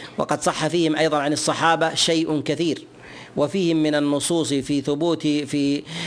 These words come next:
آه، فيهم عن الصحابة ما ليس في غيره. وأكثر النصوص ثبوتا في السنة في الطوائف باسمها هم الخوارج والقدرية،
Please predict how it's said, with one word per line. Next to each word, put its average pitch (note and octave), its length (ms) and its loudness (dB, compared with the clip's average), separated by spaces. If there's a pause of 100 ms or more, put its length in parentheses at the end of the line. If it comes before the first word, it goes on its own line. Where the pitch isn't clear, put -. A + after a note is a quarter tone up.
(180)
آه، C#3 340 2
فيهم E3 540 2 (100)
عن D#3 160 6
الصحابة E3 640 6
ما D3+ 200 4
ليس E3 240 2
في C#3+ 200 0
غيره. C#3+ 260 2 (560)
وأكثر F3+ 460 4
النصوص F3+ 320 2
ثبوتا E3 640 2
في - 80 -4
السنة E3 520 2 (680)
في C#3+ 380 2
الطوائف D3 580 4
باسمها D#3 600 2 (1400)
هم D#3+ 100 4
الخوارج D#3 640 4 (1500)
والقدرية، D3+ 800 4